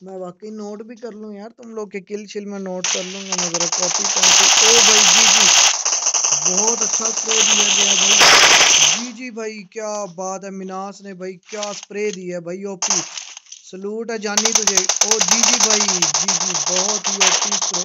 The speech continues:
ओ भाई clear कर दिया है। केटी nine Pikachu भाई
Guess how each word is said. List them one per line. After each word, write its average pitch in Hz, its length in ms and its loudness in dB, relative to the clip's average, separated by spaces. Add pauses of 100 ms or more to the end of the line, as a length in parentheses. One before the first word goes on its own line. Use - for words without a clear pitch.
(240)
ओ 220 140 -4
भाई 208 240 -4
clear 240 360 -4
कर 214 180 -8
दिया 175 240 -10
है। 151 60 -16 (420)
केटी 240 340 -2
nine 247 280 -4
Pikachu 247 480 -4
भाई 233 220 -4